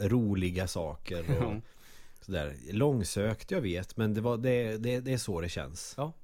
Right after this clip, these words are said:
Speaker 2: och, eh, inte alls så långsökt, tror jag.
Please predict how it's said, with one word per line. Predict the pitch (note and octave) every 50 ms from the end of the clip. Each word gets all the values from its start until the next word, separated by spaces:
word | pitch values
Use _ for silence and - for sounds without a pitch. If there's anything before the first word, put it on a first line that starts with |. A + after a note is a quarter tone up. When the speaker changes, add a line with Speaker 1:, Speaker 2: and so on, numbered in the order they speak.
| - - -
Speaker 2:
och, | B2 A#2+ - - - - - - - -
eh, | A2+ A2 A2 G#2 G#2 G#2 G#2 G2+ G#2 G2+ G2 G2 F#2 -
inte | C3 B2 A2 G#2+
alls | G2 G#2+ A#2+ A#2+ A2
så | - B2
långsökt, | A#2 A2 G2 - - G2+ F2+ - - - - - - - _ -
tror | - - B2+ G#2
jag. | F#2